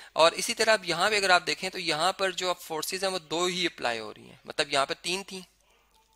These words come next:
और यहाँ पर कितनी है जी, दो हैं। अब जो दो फोर्सेज हैं, एक फोर्स ऊपर की तरफ लग-, इसको खींचने की कोशिश कर रही है और दूसरी फोर्स जो है, मैं इसको, इसकी डायरेक्शन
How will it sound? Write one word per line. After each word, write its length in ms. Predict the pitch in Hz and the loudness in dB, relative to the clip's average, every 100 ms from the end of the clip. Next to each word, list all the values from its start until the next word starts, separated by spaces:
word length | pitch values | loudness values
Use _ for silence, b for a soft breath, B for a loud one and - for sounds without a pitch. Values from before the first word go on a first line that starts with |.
| _ | _
और 120 | 135 | -6
यहाँ 200 | 139 135 | -2 0
पर 140 | 135 165 | 0 -4
कितनी 280 | 165 180 175 | -8 -10 -8
है 60 | |
जी, 140 | 170 180 | -8 -12
दो 280 | 139 143 139 | -6 -4 -4
हैं। 140 | 110 - B B B - | -6 -12 B B B 4
अब 180 | 160 | 4
जो 120 | 165 185 | 2 -4
दो 220 | 160 196 | 0 0
फोर्सेज 460 | - 202 180 185 185 | 0 0 0 0 4
हैं, 180 | 185 - - | 2 0 -2
एक 220 | 160 185 - | 4 4 2
फोर्स 340 | 180 180 - | -2 -2 -2
ऊपर 260 | 143 - 170 | -10 -2 -2
की 100 | 180 | -2
तरफ 200 | 185 185 | -4 -4
लग-, 280 | 180 165 - | -4 -10 -12
इसको 300 | - - - | -12 -10 -10
खींचने 360 | 165 - 160 160 | -12 -8 -4 -2
की 60 | 165 | -2
कोशिश 340 | 165 156 160 | -4 -6 -4
कर 140 | 160 | -2
रही 120 | 151 156 | -2 0
है 60 | |
और 140 | 156 143 | -4 -6
दूसरी 300 | 151 - 175 | -10 -6 -6
फोर्स 320 | - 156 151 | -2 -2 -2
जो 120 | 151 | -2
है, 140 | 147 147 151 _ | 0 0 -2 _
मैं 80 | 139 | -8
इसको, 220 | 135 - | -8 -8
इसकी 200 | 151 - | -8 -4
डायरेक्शन 440 | 147 139 135 151 | 2 2 0 -8